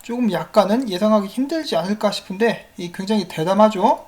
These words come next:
그런데 건방지게 자오장평이 백만 장자가 넘는데 앞에서 비트코인 열 개 가지고 까딱까딱 하는 것을 보니까 자오장평이 보고 코웃음을 쳤을 것 같습니다. 그러면서 이야기를 했겠죠. "이런 가짜는", 이 꽃게죠, 꽃게. 이런 꽃게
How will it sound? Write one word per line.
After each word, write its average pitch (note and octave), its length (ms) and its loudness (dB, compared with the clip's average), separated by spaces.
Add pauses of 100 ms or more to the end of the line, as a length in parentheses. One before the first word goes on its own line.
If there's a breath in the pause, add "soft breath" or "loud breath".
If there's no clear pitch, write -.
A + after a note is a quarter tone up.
(140)
그런데 A#3 320 4
건방지게 A3+ 720 4
자오장평이 A3+ 680 2
백만 G#3 380 2
장자가 A3 380 2
넘는데 F3 460 0
앞에서 F#3 500 -2
비트코인 G#3+ 480 -2
열 E3+ 160 0
개 G#3 120 -2
가지고 G3 400 0
까딱까딱 C4 580 -2
하는 A3+ 200 2
것을 A#3 220 -2
보니까 F3 540 0 (180)
자오장평이 C4 600 4
보고 F3 240 2
코웃음을 C#4 520 0
쳤을 A3 260 -4
것 A3 100 2
같습니다. F3+ 560 0 (240)
그러면서 B3 300 4
이야기를 A3 340 4
했겠죠. A3 360 -2
"이런 G3+ 400 0
가짜는", F3+ 680 0 (300)
이 F3+ 80 -10
꽃게죠, B3 640 -2
꽃게. C4 600 0
이런 F#3 240 -6
꽃게 A#3 720 -2